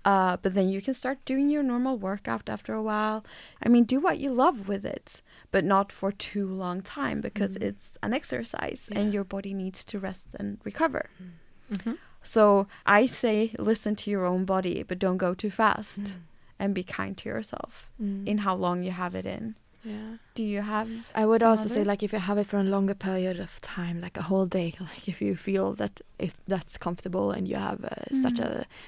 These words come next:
Speaker 2: a strong, <laughs> uh, muscular, uh,
Speaker 1: Yeah.
Speaker 2: there, then, uh, take it out sometimes anyway to just let the yoni breathe.
Speaker 1: Mm-hmm.
Speaker 2: Uh, because exactly like with, with, with your throat,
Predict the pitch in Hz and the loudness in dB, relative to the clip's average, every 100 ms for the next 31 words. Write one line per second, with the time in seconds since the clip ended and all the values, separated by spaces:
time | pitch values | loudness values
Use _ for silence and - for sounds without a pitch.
0 | - - 214 180 - - 190 185 185 190 | -20 -16 -12 -8 -8 -2 0 0 0 -2
1 | - - - - 190 202 208 214 - - | -4 -10 -12 -8 -6 -6 -6 -8 -12 -20
2 | - - 190 180 - 196 208 233 254 - | -12 -2 -2 -2 -2 0 2 2 -2 -12
3 | - 214 208 208 220 311 - - - - | -2 0 4 4 2 0 -4 -14 -16 -18
4 | - - 190 202 - 220 220 226 226 220 | -16 -10 -10 -2 4 6 8 8 8 8
5 | 220 214 208 208 - 240 226 - 214 220 | 8 6 6 4 4 4 6 4 4 4
6 | - 202 190 - 196 202 202 - - - | 2 2 2 0 0 0 -2 -8 -10 0
7 | 202 202 202 208 - - 208 202 - - | 4 4 4 0 -4 4 6 6 2 -12
8 | - - - - - - 196 202 190 - | -18 -20 -20 -20 -20 0 4 4 4 -8
9 | - 196 190 190 190 190 165 202 254 - | 0 2 4 2 2 0 4 4 4 0
10 | - 240 254 240 240 214 - 202 196 190 | -4 2 4 4 2 0 2 6 6 6
11 | 202 196 196 202 - 196 190 190 - - | 6 4 4 2 4 4 4 2 -6 0
12 | 202 196 - 185 190 185 190 185 185 - | 2 2 2 2 4 4 4 2 0 -2
13 | 190 202 | -2 -2